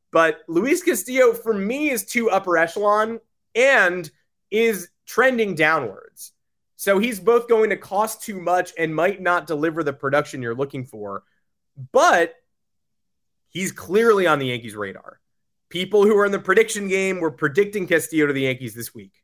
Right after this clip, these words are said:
The Reds had scouts watching Will Warren make a start at Double A. Uh, Will Warren is, is one of the Yankees' sort of helium alert pitching prospects. He's very well regarded. He's not the guy you've heard about that much. He's not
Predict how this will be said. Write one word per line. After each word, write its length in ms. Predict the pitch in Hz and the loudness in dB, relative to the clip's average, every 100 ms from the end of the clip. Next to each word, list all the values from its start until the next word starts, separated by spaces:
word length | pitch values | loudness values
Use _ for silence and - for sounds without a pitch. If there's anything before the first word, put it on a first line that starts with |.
| _ _ _ _ _ _ _ | _ _ _ _ _ _ _
The 300 | 113 123 160 | -16 -2 2
Reds 300 | 190 254 226 | 4 2 2
had 200 | 233 226 | 0 0
scouts 380 | - 214 214 196 | 0 2 0 0
watching 380 | 196 196 156 | -2 -2 -4
Will 200 | 147 185 | 0 0
Warren 380 | 165 170 160 139 | 2 2 2 0
make 180 | 127 123 | -2 -6
a 60 | 127 | -6
start 260 | - 127 | -2 0
at 80 | 117 | 0
Double 320 | 123 113 113 | -2 0 0
A. 260 | 113 101 90 _ _ - | -2 -4 -14 _ _ -2
Uh, 220 | 127 127 - | -2 -2 0
Will 220 | 156 175 | 2 4
Warren 360 | 160 165 160 147 | 4 2 2 0
is, 180 | 127 _ | -6 _
is 160 | 143 131 | -6 -2
one 140 | 143 | -2
of 60 | 139 | 0
the 60 | |
Yankees' 320 | 143 139 135 - | -2 -4 -8 -6
sort 160 | 135 | -6
of 80 | 117 | -6
helium 400 | - 214 208 170 | -2 2 2 2
alert 320 | 139 139 135 | 0 -2 -4
pitching 240 | 139 139 135 | -10 -10 -2
prospects. 560 | 143 143 151 147 - _ _ _ | 0 0 0 -4 -4 _ _ _
He's 180 | 165 139 | -6 0
very 260 | 139 143 | 2 4
well 200 | 147 143 | 4 2
regarded. 420 | 139 135 139 147 139 | 2 2 2 2 0
He's 240 | 131 147 | -8 -6
not 280 | 135 147 151 | 0 0 0
the 60 | 139 | 0
guy 420 | 143 151 151 147 | 2 4 2 -4
you've 200 | 131 139 | -10 -8
heard 200 | 143 147 | -2 0
about 380 | 160 165 175 - _ | 2 2 0 -4 _
that 240 | 156 165 | -2 0
much. 260 | 180 196 - | -2 -4 -6
He's 160 | 165 | -8
not 260 | 143 160 | -2 -2